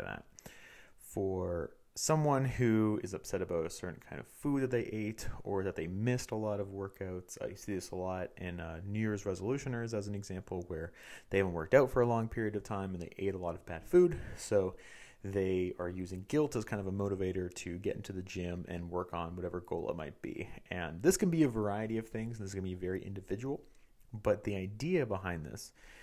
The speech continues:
is that you were basically training because you were ashamed of something and are trying to rectify that, um, with a new program. And I kind of wanna explain why this doesn't work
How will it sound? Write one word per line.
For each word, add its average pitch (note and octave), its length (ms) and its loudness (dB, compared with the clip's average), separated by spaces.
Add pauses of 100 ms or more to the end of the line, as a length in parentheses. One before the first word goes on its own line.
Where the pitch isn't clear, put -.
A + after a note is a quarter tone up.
(340)
is G2 180 -2
that F#2+ 320 -4
you G2+ 140 -2
were A#2+ 80 4
basically D3 420 6
training A2 400 -4
because F#2+ 300 -6
you F#2 120 -2
were E2+ 360 -4
ashamed B2 360 2
of G#2+ 80 0
something F2+ 440 -4 (420)
and F#2 280 -4
are F#2 100 -4
trying F2+ 360 -6
to F2+ 220 -8
rectify F2+ 540 -2
that, D#2+ 260 -2 (520)
um, E2 460 -8 (460)
with F#2+ 540 2 (340)
a G#2 80 2
new F#2+ 160 2
program. - 500 0 (200)
And G2 320 2
I C3 80 0
kind G3 180 -2
of A3 80 -2
wanna D#3 260 -4 (200)
explain G2 760 -4 (460)
why G2+ 300 0
this C3+ 120 -2
doesn't A2 260 -4
work F2 460 -6